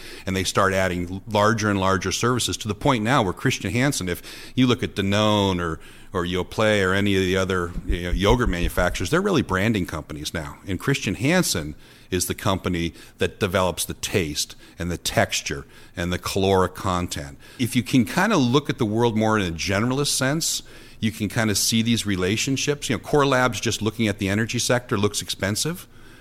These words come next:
Christian Hansen, just looking at the material sector, looks expensive. But if you look at them really as outsourced R and D companies like we do,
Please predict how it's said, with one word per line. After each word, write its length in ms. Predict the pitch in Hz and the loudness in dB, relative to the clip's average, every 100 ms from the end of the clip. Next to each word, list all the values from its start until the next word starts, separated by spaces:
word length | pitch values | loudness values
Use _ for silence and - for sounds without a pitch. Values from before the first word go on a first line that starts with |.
| - - | -20 -10
Christian 340 | - 127 - 110 | 0 0 0 -2
Hansen, 440 | 117 120 - 131 | 0 0 0 0
just 240 | 110 107 | 0 0
looking 320 | 107 101 107 104 | 0 0 2 2
at 240 | 101 95 | 2 2
the 120 | 95 | 0
material 440 | 95 90 120 120 123 | 0 0 2 2 2
sector, 360 | - 135 - | 0 0 0
looks 220 | 110 98 | 0 0
expensive. 640 | 101 - - 98 - 208 208 - - - - - | -2 -6 -4 -2 -2 -4 -6 -16 -20 -20 -8 0
But 140 | 113 | 0
if 160 | 104 107 | 0 0
you 80 | |
look 220 | 101 127 123 | 0 0 0
at 140 | - | -2
them 380 | 120 107 101 98 | 0 0 0 0
really 340 | 107 104 104 | 2 2 0
as 440 | 95 92 92 90 - | 0 0 0 -2 -4
outsourced 640 | 101 101 - 104 95 - | -2 -2 -2 -2 -2 -2
R 160 | 92 87 | -2 -2
and 100 | 85 | -2
D 160 | 143 | -2
companies 480 | 185 107 95 92 87 | 0 -2 -2 -4 -4
like 180 | 85 - | -4 -2
we 160 | 170 | 0
do, 280 | 175 90 85 | 2 0 0